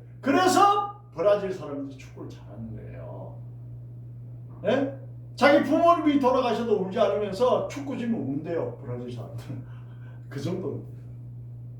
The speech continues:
무슨 말이냐? 수교요법의 대가가 되기 위해서도 여러분들이 수교요법의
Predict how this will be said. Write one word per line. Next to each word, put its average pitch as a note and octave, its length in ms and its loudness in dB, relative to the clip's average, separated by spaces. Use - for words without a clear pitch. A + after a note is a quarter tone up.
무슨 C3+ 180 -4
말이냐? G3 640 4
수교요법의 D#4+ 1000 6
대가가 D#4+ 460 10
되기 C#4+ 220 0
위해서도 A#3 760 -4
여러분들이 E3+ 800 -6
수교요법의 D#3+ 840 -6